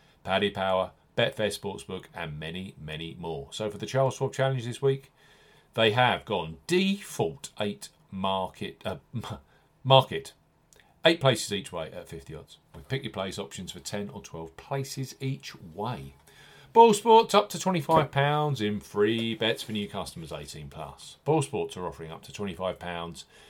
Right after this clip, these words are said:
in free bets. No promo code is required when registering. Key points for this promotion, it's open to England, Scotland and Wales residents only. Ten pound minimum first qualifying deposit. First qualifying deposit must be made by debit, uh, by cash card.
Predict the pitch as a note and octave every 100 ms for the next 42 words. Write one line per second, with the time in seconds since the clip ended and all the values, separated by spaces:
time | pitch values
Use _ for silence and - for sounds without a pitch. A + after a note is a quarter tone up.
0 | - - - F3 D3+ D#3+ C#3+ G#2+ F2+ -
1 | - - - _ _ - G2+ G2 G2+ -
2 | A2 G#2+ G#2+ G#2 G#2 G#2 G2+ F2+ F#2 F#2+
3 | E2+ G2 F2+ E2+ E2 E2 F#2 - - D#2
4 | F2+ G#2+ G#2 G2+ G#2+ C3+ - G#2 F2 -
5 | - - F#2+ F#2+ F#2+ G#2 G#2 G#2 - -
6 | G2 F#2 E2 D#2 A2 A#2 A2 G#2 E2 D2+
7 | D2+ - E2 D#2+ E2+ - - - - -
8 | A#2+ G#2+ G#2+ A2 G#2 G#2 G2+ G2 G#2+ G#2
9 | G#2 G2 G2 F#2+ F#2 - G#2+ G#2 - G#2+
10 | G#2 - G2+ G2+ F#2+ - G2+ G#2 G#2 -
11 | G#2 F#2+ F#2 - A2+ G#2+ G#2+ - - G#2
12 | - G2 F#2 A#2 G#2+ - A2+ G#2+